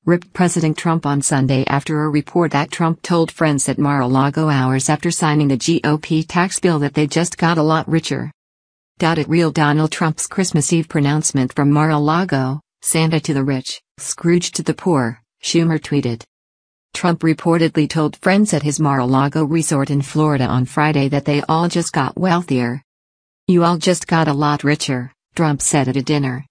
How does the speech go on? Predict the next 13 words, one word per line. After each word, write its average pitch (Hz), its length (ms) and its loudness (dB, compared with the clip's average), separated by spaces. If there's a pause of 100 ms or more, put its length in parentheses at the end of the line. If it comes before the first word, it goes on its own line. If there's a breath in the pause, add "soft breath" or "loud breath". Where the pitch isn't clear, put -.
(140)
two 202 180 2
friends 160 360 0
at 147 80 0
a 135 60 -2
table 135 360 -2
near 135 220 2
the 135 80 -2
president 165 500 -2
told 160 300 0
C - 180 0
B 170 180 4
S 151 220 0
News. 120 460 -2